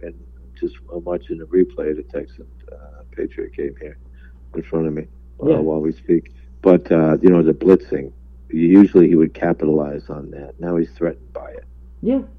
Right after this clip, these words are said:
Speaker 2: I mean, that's a
Speaker 1: You know,
Speaker 2: weaker
Speaker 1: so
Speaker 2: offensive
Speaker 1: other
Speaker 2: line,
Speaker 1: thing. Now
Speaker 2: too.
Speaker 1: they're saying the offensive line, but they got their left tackle back. You know, no excuse there.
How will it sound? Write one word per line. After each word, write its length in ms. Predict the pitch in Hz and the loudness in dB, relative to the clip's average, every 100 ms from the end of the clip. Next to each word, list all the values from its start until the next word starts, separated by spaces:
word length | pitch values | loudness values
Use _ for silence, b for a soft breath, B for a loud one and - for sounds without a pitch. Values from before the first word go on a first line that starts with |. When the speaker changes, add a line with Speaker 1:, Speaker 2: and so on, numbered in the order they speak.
| - - | -16 -6
Speaker 2:
I 80 | 135 | -2
mean, 140 | 143 | 2
that's 180 | 165 165 | 0 2
a 20 | |
Speaker 1:
You 60 | 175 | 2
know, 100 | 151 | 2
Speaker 2:
weaker 200 | 139 185 | 0 4
Speaker 1:
so 120 | 160 156 | 4 4
Speaker 2:
offensive 140 | - | 2
Speaker 1:
other 180 | 196 98 | 6 6
Speaker 2:
line, 260 | 80 90 90 | 4 0 0
Speaker 1:
thing. 60 | 104 | 2
Now 140 | 104 | 4
Speaker 2:
too. 60 | 107 | 6
Speaker 1:
they're 140 | 104 | 6
saying 320 | - 98 95 | 4 2 2
the 140 | 90 87 | 0 -2
offensive 520 | 85 90 85 82 80 | -2 -6 -6 -8 -10
line, 280 | 85 82 82 | -14 -16 -16
but 120 | - - | -14 -6
they 120 | 107 | -4
got 240 | 110 110 | -2 -2
their 120 | 87 | -2
left 260 | 82 80 - | -2 -4 -8
tackle 380 | - - - 69 | -16 -16 -14 -16
back. 320 | 78 76 76 - - | -16 -20 -20 -16 -10
You 100 | 78 | -8
know, 120 | 76 | -8
no 200 | 80 80 | -6 -8
excuse 540 | 78 - - - - - | -8 -12 -8 -8 -8 -12
there. 260 | 69 - | -14 -14